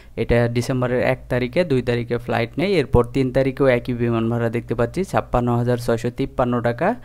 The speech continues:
এরপর চার তারিখে ফ্লাইট নেই, পাঁচ তারিখ, ছয় তারিখে একই বিমান ভাড়া দেখতে পাচ্ছি, ছাপ্পান্ন হাজার, আহ, ছয়শো তিপ্পান্ন টাকা। এটা বিমান বাংলাদেশ এয়ারলাইন্সে।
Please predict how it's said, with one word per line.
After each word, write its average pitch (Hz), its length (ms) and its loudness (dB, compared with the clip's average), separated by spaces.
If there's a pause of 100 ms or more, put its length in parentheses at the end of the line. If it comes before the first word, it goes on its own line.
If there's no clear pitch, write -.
(220)
এরপর 135 280 2
চার 135 180 2 (100)
তারিখে 135 300 2
ফ্লাইট 117 420 2
নেই, 185 120 2
পাঁচ 117 340 4
তারিখ, 127 280 0
ছয় 123 200 4
তারিখে 120 300 0
একই 120 220 0
বিমান 117 300 0
ভাড়া 117 180 2
দেখতে 117 260 -4
পাচ্ছি, 117 300 0
ছাপ্পান্ন 123 540 0
হাজার, 120 320 0
আহ, 117 280 0
ছয়শো 123 360 -2
তিপ্পান্ন 120 500 0
টাকা। 165 380 2 (380)
এটা 120 180 4
বিমান 127 380 2
বাংলাদেশ 123 480 0
এয়ারলাইন্সে। 117 640 0